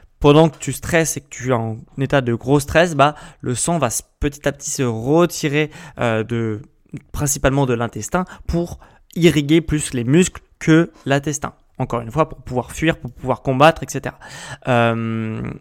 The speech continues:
donc voilà, il y a aussi le foie qui libère le, tout son glucose, enfin une partie de son glucose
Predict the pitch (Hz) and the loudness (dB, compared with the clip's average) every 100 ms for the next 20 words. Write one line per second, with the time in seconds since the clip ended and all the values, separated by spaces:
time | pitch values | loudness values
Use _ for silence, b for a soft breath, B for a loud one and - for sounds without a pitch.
0 | _ 156 156 156 127 - 135 120 120 - | _ -2 2 6 6 4 0 0 0 -2
1 | 185 180 131 - 151 165 - 117 120 135 | -2 0 -2 0 -2 -2 -4 -6 0 2
2 | 156 - B B _ 190 113 113 113 - | 2 0 B B _ -8 -4 -2 -4 -8
3 | - - 185 170 147 135 160 175 143 113 | -8 -4 -2 0 0 0 2 0 -2 -8
4 | 113 156 - - - 143 127 123 151 180 | -4 -4 -6 -12 -6 -4 -4 -2 0 0